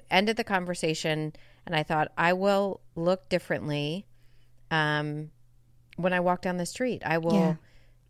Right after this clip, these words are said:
Speaker 1: you know, which I said in the open, but what she said is, it is, what was the profile she gave again? Thirty-five to fifty-five-year-old men with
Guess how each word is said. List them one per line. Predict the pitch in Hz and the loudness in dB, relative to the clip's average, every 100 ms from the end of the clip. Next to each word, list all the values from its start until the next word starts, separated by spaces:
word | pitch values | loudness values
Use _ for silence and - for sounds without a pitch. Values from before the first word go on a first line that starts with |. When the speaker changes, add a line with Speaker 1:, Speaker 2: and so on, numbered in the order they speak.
| - - 180 | -20 -14 -2
Speaker 1:
you | 190 | 0
know, | 180 | 2
which | 175 | 2
I | 180 | 2
said | - 180 175 | 2 2 2
in | 170 | 0
the | 160 | 2
open, | 254 - 120 131 - | 2 0 -6 -8 -6
but | 170 143 | -4 -2
what | 180 | -2
she | - 185 | -4 -4
said | 208 196 | 0 2
is, | 175 156 - - - - - | 2 -2 -10 -20 -20 -20 -6
it | 175 170 | 0 4
is, | 170 165 160 - - - - - | 4 4 0 -10 -16 -20 -8 -2
what | 226 | 0
was | 240 | 0
the | 247 | -2
profile | 220 208 226 220 | -2 0 0 0
she | - 226 | -4 -4
gave | 226 | -2
again? | 226 226 220 - | -2 -2 -4 -2
Thirty-five | 208 208 208 202 208 202 196 196 - | -2 -2 -4 -4 -4 -2 -2 -4 -6
to | 185 | -8
fifty-five-year-old | 190 185 - 190 185 - 190 180 180 175 170 | -6 -8 -8 -8 -8 -4 -2 0 0 -2 -2
men | 175 170 170 165 170 | -2 0 -2 -4 -8
with | 160 160 156 | -6 -4 -4